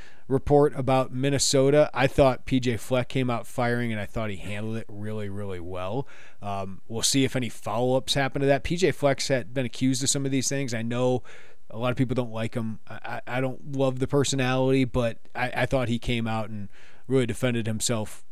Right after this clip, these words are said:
really, really well the other day. So we'll see if anything comes out of that. Uh, and the new coaches, uh,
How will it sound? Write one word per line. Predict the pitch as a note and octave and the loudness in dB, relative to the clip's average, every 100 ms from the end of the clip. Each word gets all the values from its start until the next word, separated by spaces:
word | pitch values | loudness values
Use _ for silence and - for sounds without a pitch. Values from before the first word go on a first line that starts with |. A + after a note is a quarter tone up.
| - | -2
really, | B2 A#2+ A2+ | 0 2 0
really | G#2+ A#2 G#2+ | 0 -2 -2
well | A2 A2+ A2 | -2 -2 -2
the | G#2+ | -2
other | G2 G2+ | -4 -4
day. | G#2 G2 | -4 -2
So | - | -2
we'll | G#2+ G2+ C#3+ | -2 -2 0
see | - D3 | 4 4
if | C#3 | 2
anything | B2 A#2+ | 0 -2
comes | A2 A#2 A2+ | -2 -2 0
out | A2+ G#2+ | 0 -2
of | |
that. | G#2 G#2+ G#2 - - - - | -4 -4 -4 -6 -8 -8 -8
Uh, | C3+ C3+ C#3 | 0 2 4
and | F3 | 6
the | |
new | F#3+ A#3 | 10 10
coaches, | A#3+ C4 - C#3 A2 - - | 12 12 10 2 0 -2 0
uh, | C3 B2+ | -2 -2